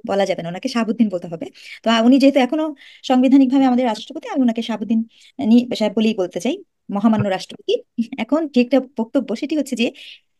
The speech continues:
তিনি যখন, আহ, এই রাষ্ট্রপদে, প্রতি পদে আসীন হন, তার আগে কিছু ঘটনা আপনাদের আমি একটু মনে করিয়ে দিতে চাই।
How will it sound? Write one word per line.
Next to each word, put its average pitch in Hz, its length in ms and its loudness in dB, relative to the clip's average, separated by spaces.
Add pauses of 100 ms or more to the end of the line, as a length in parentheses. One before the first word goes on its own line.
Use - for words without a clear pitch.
তিনি 381 300 0
যখন, 320 540 -2
আহ, 190 460 -4
এই 220 140 -2
রাষ্ট্রপদে, 214 600 -4 (320)
প্রতি 208 240 -4
পদে 175 300 -2 (300)
আসীন 294 260 0
হন, 170 260 -8
তার 254 200 2
আগে 233 260 0 (400)
কিছু 359 200 2
ঘটনা 247 280 4
আপনাদের 175 240 -6
আমি 175 100 -8
একটু 240 120 0
মনে 226 180 4
করিয়ে - 220 -12
দিতে - 220 -12
চাই। 226 240 -4